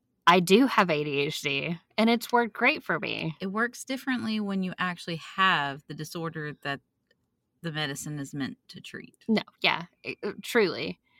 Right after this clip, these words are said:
Speaker 1: Um, I did, I do wanna point out, first two weeks, pretty rough. I had pretty severe headaches,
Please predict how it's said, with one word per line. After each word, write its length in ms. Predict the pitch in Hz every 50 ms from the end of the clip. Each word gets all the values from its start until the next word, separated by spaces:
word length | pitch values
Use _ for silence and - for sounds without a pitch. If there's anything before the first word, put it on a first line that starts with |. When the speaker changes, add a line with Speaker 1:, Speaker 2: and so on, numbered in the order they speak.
| _ _ _ _ _ _ _ _ _
Speaker 1:
Um, 520 | 202 196 190 185 175 165 147 147 165 170 - _ _ _ _ _ _ _ -
I 140 | 202 208
did, 420 | 196 190 202 196 202 220 233 240 262 262 - _ - _ _ _ _ _ _ _ _ _ _ _ _ _ _ _ _ _
I 100 | 180 185
do 160 | 180 180 180
wanna 160 | 180 185 202
point 200 | 196 - 233 226
out, 220 | 220 226 247 269 277 - 262 - _ _
first 300 | - - 175 - - -
two 120 | 214 196
weeks, 400 | 190 196 247 269 - - - - _ _ _ _
pretty 240 | - - 202 190 185
rough. 440 | 180 175 170 190 240 254 - - _ _ _ _
I 100 | 180 175
had 300 | 175 185 175 170 170 196 - _
pretty 280 | - - 190 175 170 180
severe 360 | - - 190 196 190 190 196
headaches, 680 | 185 196 190 190 190 208 214 214 - - - - -